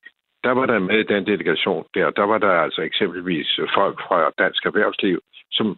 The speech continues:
dels skulle åbne en fabrik derovre i Rusland, og dels havde nogle problemer med nogle for-, afgifter. Og alt det der, det bliver så ordnet under sådan et statsbesøg, fordi dronningen åbner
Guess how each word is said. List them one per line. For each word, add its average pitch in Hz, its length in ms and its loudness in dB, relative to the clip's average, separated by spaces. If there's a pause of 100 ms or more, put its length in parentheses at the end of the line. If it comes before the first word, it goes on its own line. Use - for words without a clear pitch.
dels 120 220 -2
skulle 82 200 0
åbne 101 280 2
en 113 120 -2
fabrik 101 360 0
derovre 101 260 2
i 92 120 -2
Rusland, 90 320 -2
og 82 140 0
dels 82 280 0
havde 82 220 2
nogle 82 180 -4 (120)
problemer 110 420 -2
med 90 160 0
nogle 76 200 -2 (240)
for-, 78 380 -2 (100)
afgifter. 117 480 0 (680)
Og 98 320 2
alt 131 140 -2
det 131 140 2
der, 123 200 0
det 113 200 -2
bliver 117 160 0
så - 120 -2
ordnet 95 420 0
under 90 260 0
sådan 101 200 0
et 95 80 0
statsbesøg, 92 640 -2 (420)
fordi 95 280 -2 (100)
dronningen 95 500 0
åbner 101 460 0